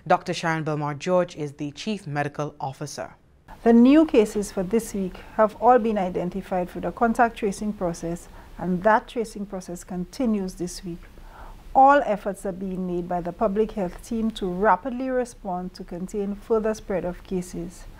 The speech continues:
Speaker 2: We anticipate new cases as we continue the process to identify, test, and isolate further contacts. As we proceed with the necessary public health interventions, a serious appeal is made to the public to cooperate with our health officers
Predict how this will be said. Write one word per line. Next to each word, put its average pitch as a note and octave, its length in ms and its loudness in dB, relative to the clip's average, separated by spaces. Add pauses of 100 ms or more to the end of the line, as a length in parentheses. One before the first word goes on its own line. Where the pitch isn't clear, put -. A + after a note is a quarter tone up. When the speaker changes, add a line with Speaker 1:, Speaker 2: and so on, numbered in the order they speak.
(420)
Speaker 2:
We A3+ 160 0
anticipate B3+ 800 2
new A#3 140 4
cases A#3 520 0
as F#3+ 200 0
we G3 80 -2
continue A#3+ 580 2
the A#3+ 120 6
process G3 480 -2
to - 160 -6
identify, G3+ 680 0
test, B3 360 0
and F3 140 -4
isolate F#3+ 560 -2
further G3+ 400 4
contacts. F3+ 760 -6 (600)
As G3+ 220 4
we G3+ 140 -2
proceed C#4+ 680 4
with A3+ 160 2
the F3 100 4
necessary B3+ 680 4
public G3 360 2
health F3+ 220 0
interventions, F3+ 880 -2
a A#3+ 80 0
serious E4 800 8
appeal B3 360 -4
is G3+ 120 -4
made F#3 240 -4
to A#3 80 -4
the G3+ 120 -4
public F3+ 480 -4 (580)
to A#3 120 -4
cooperate B3 580 4
with C#4 160 -2
our F#3+ 200 6
health G#3 300 0
officers A#3 720 -2